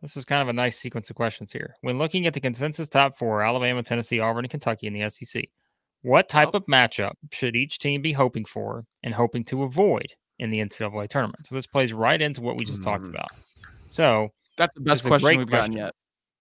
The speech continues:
Speaker 1: A great
Speaker 2: Great
Speaker 1: question here.
Speaker 2: question.
Speaker 1: So if we start,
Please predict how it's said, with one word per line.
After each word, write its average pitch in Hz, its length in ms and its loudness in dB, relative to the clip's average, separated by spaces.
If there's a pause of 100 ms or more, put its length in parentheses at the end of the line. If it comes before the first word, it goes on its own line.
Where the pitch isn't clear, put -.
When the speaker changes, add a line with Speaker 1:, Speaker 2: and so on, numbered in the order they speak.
(160)
Speaker 1:
A 131 80 -6
great 139 240 4
Speaker 2:
Great 147 240 4
Speaker 1:
question 127 400 -2
here. 113 120 -8
Speaker 2:
question. 107 80 -12 (560)
Speaker 1:
So 127 380 4 (300)
if 135 180 -4
we 143 80 -2
start, 180 500 4